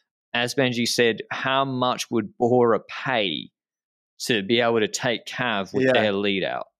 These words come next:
Speaker 2: Exactly, but also the aspect of that Giro, like, there was also a stage where Milano basically dive bombed into their train and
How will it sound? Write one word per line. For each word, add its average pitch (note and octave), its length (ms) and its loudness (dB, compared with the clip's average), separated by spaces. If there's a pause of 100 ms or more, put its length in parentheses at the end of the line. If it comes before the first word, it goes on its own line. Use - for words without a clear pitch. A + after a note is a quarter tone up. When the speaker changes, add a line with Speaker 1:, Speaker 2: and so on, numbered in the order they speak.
(1000)
Speaker 2:
Exactly, D3 540 -2
but A#2+ 160 -2
also E3+ 300 0
the C#3 80 0
aspect C3 340 -4
of B2+ 120 -2
that A#2+ 180 2
Giro, C3 340 2
like, A2+ 240 2
there A2+ 120 -2
was A#2 100 -6
also C#3+ 240 -2
a B2 60 -2
stage A#2+ 260 0
where A#2 80 2
Milano A2+ 640 0 (100)
basically A#2 340 -4
dive A2+ 320 -2
bombed A#2 260 0
into A#2 260 -8
their A2 200 -2
train B2+ 380 -4
and A#2 280 -2